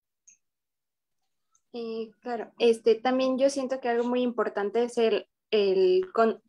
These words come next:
el saber que el proceso de estudiar, pues, una carrera, pues, no va a ser como lineal. No siempre nos va a ir bien como nos gustaría, por más de que te pases estudiando como toda una <laughs> semana para un examen, a la mera hora te va mal.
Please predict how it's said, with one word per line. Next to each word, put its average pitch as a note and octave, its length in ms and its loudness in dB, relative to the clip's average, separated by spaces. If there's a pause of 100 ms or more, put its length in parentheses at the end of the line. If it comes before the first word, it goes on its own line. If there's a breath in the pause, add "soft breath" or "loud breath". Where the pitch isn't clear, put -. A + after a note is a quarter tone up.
(160)
el A3+ 140 0
saber G3+ 500 -2
que G#3 260 -2
el F#3 80 -4
proceso G#3 460 -2
de A3 80 2
estudiar, F#3 440 -4
pues, G3+ 200 -6
una G#3 180 -2
carrera, G3 400 -2
pues, G3 160 -4
no F#3+ 220 0
va F#3+ 80 -2
a F#3+ 60 -10
ser G3+ 140 -6
como G3+ 200 0
lineal. F3+ 480 -2 (380)
No A#3 120 2
siempre B3+ 500 2
nos G#3+ 240 0
va G#3 60 -2
a G#3 40 0
ir G3 120 -2
bien G3 180 -4
como G3 220 -4
nos E3+ 200 -6
gustaría, F#3 460 0
por F3+ 140 -6
más F#3 200 -4
de F#3+ 120 -8
que F#3+ 180 -2 (320 loud breath)
te A3+ 100 4
pases A#3+ 360 0
estudiando G#3+ 560 2
como F#3 240 -6
toda A#3+ 220 2
una A#3+ 160 -4
<laughs> - 0 -
semana G#3 500 -4
para G3 140 -8
un F#3+ 100 -2
examen, G3+ 540 -4 (340 soft breath)
a A3+ 140 0
la F#3+ 100 4
mera G#3 280 4
hora G#3 280 2
te F3 80 -2
va F3 160 -4
mal. F#3+ 320 -2